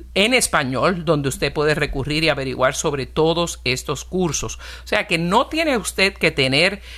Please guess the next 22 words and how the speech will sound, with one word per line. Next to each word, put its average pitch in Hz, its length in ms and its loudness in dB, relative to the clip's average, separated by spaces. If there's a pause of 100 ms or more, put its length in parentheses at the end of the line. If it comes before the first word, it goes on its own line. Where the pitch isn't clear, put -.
(200)
la 160 240 2
preocupación 170 1200 2 (100)
y 202 60 2
hasta - 240 0
el 147 160 0
miedo 196 760 2 (240)
de 165 200 2
no 160 120 4
tener 175 260 2
la 170 120 2
capacidad 160 640 0
de 185 80 0
hacer 147 240 0
un 160 120 0
buen 170 220 4
currículo 214 840 0
o, 175 300 0
o 165 160 4
peor, 156 400 6
de 170 140 0
poderlo 143 420 0
enseñar. 135 760 0